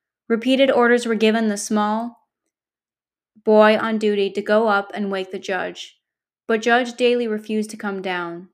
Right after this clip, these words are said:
Several of the bolder members of the crowd went into the hotel and upstairs, but did not locate Judge Daly's room. A gentleman here, who mingled with the crowd, stated that all of them were from other countries, other counties,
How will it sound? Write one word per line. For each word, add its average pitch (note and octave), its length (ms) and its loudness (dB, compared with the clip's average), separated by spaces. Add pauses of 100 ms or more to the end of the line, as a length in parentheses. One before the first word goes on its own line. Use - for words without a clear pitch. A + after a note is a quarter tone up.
Several B3+ 480 0
of A3 200 -4
the A3 60 -4
bolder G#3+ 360 0
members G3+ 400 -6
of G#3 80 -10
the G#3+ 80 -6
crowd F#3+ 480 -6
went G3+ 200 -6
into A3+ 220 -4
the A#3 120 -2
hotel A3 400 -4
and F#3+ 100 -6
upstairs, F#3 600 -10 (100)
but G3 100 -8
did G3+ 120 -4
not G#3+ 240 -2
locate G3 520 -6
Judge F#3 300 -6
Daly's F3 400 -8
room. F3 380 -10 (720)
A A3 60 -6
gentleman B3 480 -2
here, A#3+ 420 -6 (100)
who A3+ 120 -4
mingled A3 440 -2
with A3 140 -6
the A3+ 80 -8
crowd, F#3+ 460 -6 (540)
stated A#3+ 420 0
that B3 140 -2
all A3+ 200 2
of A3+ 120 -4
them A#3 220 -2
were G#3+ 140 -4
from G#3 280 -4
other G#3 280 -4
countries, G3+ 760 -10 (680)
other A3 220 2
counties, G#3+ 800 -6